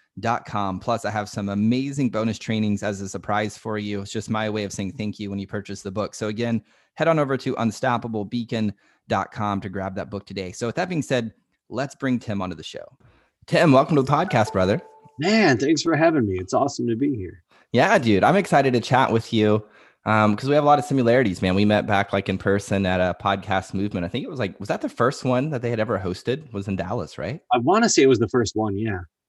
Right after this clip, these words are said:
Speaker 1: Yeah,
Speaker 2: Yeah.
Speaker 1: and then since then, you've gone on to, like, do crazy cool things and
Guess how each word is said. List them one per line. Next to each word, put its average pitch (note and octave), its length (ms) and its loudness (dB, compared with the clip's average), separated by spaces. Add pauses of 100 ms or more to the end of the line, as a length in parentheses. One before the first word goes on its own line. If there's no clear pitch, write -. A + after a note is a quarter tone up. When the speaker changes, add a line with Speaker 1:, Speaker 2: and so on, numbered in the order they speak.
(120)
Speaker 1:
Yeah, B2 200 -4
Speaker 2:
Yeah. F2 100 0
Speaker 1:
and A2+ 100 2
then A#2+ 120 2
since F3 340 0
then, G2+ 320 2
you've B2+ 220 -4
gone A#2+ 200 4
on A#2 280 2
to, A#2 100 -4
like, G#2+ 160 0
do A#2+ 160 -4
crazy A#2+ 340 -6
cool A#2 220 -2
things B2 480 -4
and D#2+ 220 -4